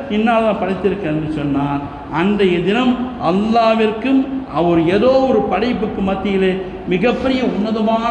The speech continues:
தொடர்பு இருக்கிறது. ஏன்னு சொன்னால், ஹதீஸே குதிசியிலே பெருமானார் ஸல்லல்லாஹு அலைஹி வஸல்லம் அல்லாஹ் கூறியதாக கூறி காட்டுவார்கள். அல்லாஹ் தனித்தவனாக இருந்தான்.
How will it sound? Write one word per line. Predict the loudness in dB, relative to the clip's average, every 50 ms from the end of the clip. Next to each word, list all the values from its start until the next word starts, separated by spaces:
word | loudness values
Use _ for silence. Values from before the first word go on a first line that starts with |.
| -4 -4 -4
தொடர்பு | -2 -2 0 0 2 2 0
இருக்கிறது. | 0 0 -2 -2 -2 0 0 0 0 0 0 0
ஏன்னு | 0 0 0 -2 -2 -4 -4 -4
சொன்னால், | -2 -2 0 0 0 0 0 -2 -6 -8 -10 -12 -10 -6 -2
ஹதீஸே | -2 0 0 0 -2 0 2 2 2 2 2 0
குதிசியிலே | -2 -2 -2 -2 -2 -2 -2 0 0 0 2 2 2 0 0 -2 -4 -6 -8 -8 -4 -2
பெருமானார் | 0 0 2 2 0 0 0 -2 -2 -2 -2
ஸல்லல்லாஹு | -2 0 0 0 0 0 0 0 0
அலைஹி | -2 -2 -4
வஸல்லம் | -4 -4 -4 -4 -4 -4 -4 -4
அல்லாஹ் | -2 -2 -2 0 0 0 -2 -2 -2
கூறியதாக | -4 -2 -2 0 -2 -2 -2 -4 -6 -8 -6 -4 -2
கூறி | -2 -2
காட்டுவார்கள். | -2 -2 -4 -4 -2 -2 -2 -2 -2 -2 -2 -4 -4 -4 -6 -8 -10 -12 -14 -14 -16 -16 -16 -16 -14 -14 -14 -14 -14 -14 -14 -14 -14 -14 -14 -14 -14 -14 -14 -14 -14 -14 -14 -14 -14 -12 -6 -2 0 2
அல்லாஹ் | 2 2 2 2 2 2 2 0 -2
தனித்தவனாக | -2 -2 -2 -2 -2 -2 0 0 0 0 0 0 0 0
இருந்தான். | 0 0 -2 -2 -2 -2 -2 -4